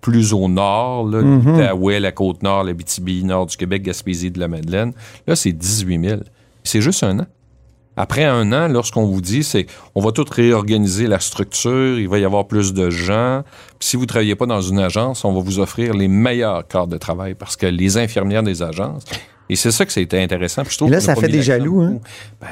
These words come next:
Speaker 1: oui. Tu vas te ramasser avec les
Speaker 2: Les
Speaker 1: cadres.
Speaker 2: collègues professionnels, les techniciens du réseau, là, ils, <laughs> ils veulent une rencontre d'urgence.
Speaker 1: Ben oui, soir.
Speaker 2: Pour dire, euh, ouais, c'est ça.
Speaker 1: Soir, nuit, fin de semaine.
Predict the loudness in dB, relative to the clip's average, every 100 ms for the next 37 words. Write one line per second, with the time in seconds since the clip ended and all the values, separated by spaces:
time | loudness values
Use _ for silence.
0 | -6 -2 -2 -4 _ _ _ _ -4 -2
1 | 0 2 2 2 2 4 4 4 4 4
2 | 4 2 2 2 2 4 4 4 2 2
3 | 0 0 0 2 4 4 4 2 2 2
4 | 2 2 2 2 0 0 0 2 4 4
5 | 4 4 2 0 2 2 2 2 2 0
6 | 0 -4 -6 -4 -4 -4 -4 0 2 2
7 | 2 2 4 4 2 2 0 -2 -2 -4
8 | -4 0 2 2 0 0 0 -2 -6 -6
9 | -6 -4 -6 -6 -10 -12